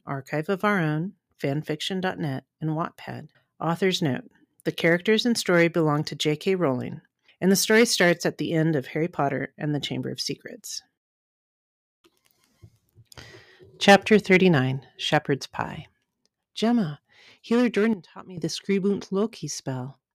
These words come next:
As soon as he said it, Harry wanted to kick himself. "Obviously, you dork, she can see it." "I wanted to answer your question from before," he rushed on as warmth crept up his neck. Gemma squeezed his arm.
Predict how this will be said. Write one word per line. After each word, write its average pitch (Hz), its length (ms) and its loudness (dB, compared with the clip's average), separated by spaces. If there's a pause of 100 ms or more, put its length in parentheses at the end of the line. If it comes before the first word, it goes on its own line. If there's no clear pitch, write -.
(420)
As 175 160 -6
soon 240 160 0
as 226 140 0
he 226 140 -2
said 143 280 -2
it, 131 160 -4 (160)
Harry 160 180 2
wanted 147 300 -4
to - 80 -14
kick - 220 -10
himself. 127 480 -12 (540)
"Obviously, 156 540 -2
you 131 140 -2
dork, 139 340 -8
she - 160 -14
can 156 160 -12
see 208 260 -6
it." - 160 -10 (800)
"I - 80 -4
wanted 202 300 2
to - 160 -6
answer 185 260 -2
your 175 80 -4
question 185 440 -8
from 143 180 -8
before," 139 560 -6
he - 160 -6
rushed 147 320 -2
on 139 260 -4
as 135 200 -8
warmth 143 320 -10
crept - 280 -12
up 143 120 -12
his - 180 -14
neck. 143 320 -10 (640)
Gemma 175 240 0
squeezed - 400 -2
his 156 140 -4
arm. 139 340 -8